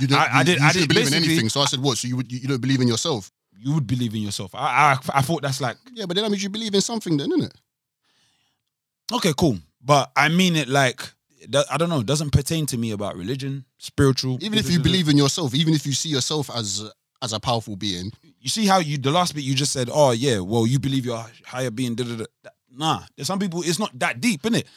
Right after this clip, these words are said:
Speaker 1: Even if it's not that deep, but for, for, for someone to say, "I don't believe in anything," then why, then why not just,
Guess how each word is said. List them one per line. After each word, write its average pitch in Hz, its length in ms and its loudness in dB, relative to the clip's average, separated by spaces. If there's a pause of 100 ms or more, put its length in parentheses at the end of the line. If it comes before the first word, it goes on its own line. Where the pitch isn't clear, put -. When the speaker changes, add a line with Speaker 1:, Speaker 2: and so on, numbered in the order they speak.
(180)
Speaker 1:
Even 277 200 -2
if 240 80 -2
it's 240 80 -2
not 262 120 -4
that 175 160 0
deep, 151 240 -6 (580)
but 156 300 -2 (100)
for, - 260 -6
for, 143 680 -8
for 165 100 -4
someone 240 260 0
to 185 100 0
say, 135 340 -4 (180)
"I 135 60 -2
don't 143 160 0
believe 139 320 -2
in 123 180 -4
anything," 131 500 -2 (600)
then 180 120 -4
why, 254 200 2 (200)
then 190 180 -4
why 247 100 2
not 240 160 -2
just, 214 420 -6